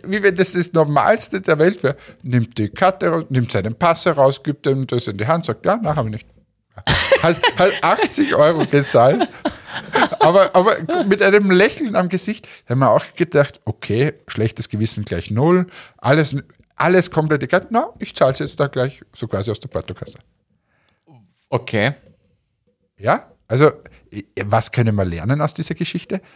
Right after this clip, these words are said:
Speaker 1: Man muss auch schlimme Nachrichten mal ein bisschen mit mehr Humor und, und, und Lockerheit einfach sehen.
Speaker 2: Ja, natürlich.
Speaker 1: Wahrscheinlich ist es die letzten vierzig Mal gut gegangen.
Speaker 2: Es fährt seit zwei Jahren ohne und denkt sich,
Speaker 1: Vierzig
Speaker 2: für zwei Jahre achtzig Euro ist ja okay. <laughs> Also,
Speaker 1: Genau.
Speaker 2: das Jahresticket
Speaker 1: Wahrscheinlich.
Speaker 2: kostet mehr.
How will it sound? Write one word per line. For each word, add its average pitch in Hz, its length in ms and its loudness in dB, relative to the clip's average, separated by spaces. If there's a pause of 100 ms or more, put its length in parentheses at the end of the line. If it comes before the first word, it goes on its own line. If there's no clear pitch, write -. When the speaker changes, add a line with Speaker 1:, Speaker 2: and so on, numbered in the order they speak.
(100)
Speaker 1:
Man 101 140 -4
muss 131 180 0
auch - 140 -2
schlimme 151 420 -2
Nachrichten 151 440 -4
mal 139 120 -2
ein 143 80 -6
bisschen 143 220 -6
mit 135 240 -4
mehr 113 400 -4
Humor 120 460 2
und, 156 200 -2
und, 135 380 -6
und 120 520 -6
Lockerheit 110 580 -2
einfach 95 260 -10
sehen. - 260 -12 (140)
Speaker 2:
Ja, 160 220 -6
natürlich. 123 580 -8 (720)
Speaker 1:
Wahrscheinlich 147 420 0
ist 156 120 -2
es 151 120 -6
die 147 120 -2
letzten 143 360 -2
vierzig 165 460 -4
Mal 120 160 0
gut 123 180 -6
gegangen. 156 480 -4 (140)
Speaker 2:
Es 113 140 -16
fährt 131 200 0
seit 139 160 -2
zwei 123 160 0
Jahren 123 240 -2
ohne 175 200 -2
und 160 60 -2
denkt 143 140 2
sich, 139 120 4
Speaker 1:
Vierzig 147 200 0
Speaker 2:
für - 20 -6
zwei 123 180 0
Jahre 123 260 2
achtzig 113 240 -2
Euro 123 180 2
ist 131 80 0
ja 143 80 4
okay. 143 320 2
<laughs> - 100 -8
Also, 226 220 2
Speaker 1:
Genau. 139 220 4 (160)
Speaker 2:
das 101 240 -8
Jahresticket 175 580 0
Speaker 1:
Wahrscheinlich. 190 240 -2
Speaker 2:
kostet - 20 -12
mehr. 226 140 -10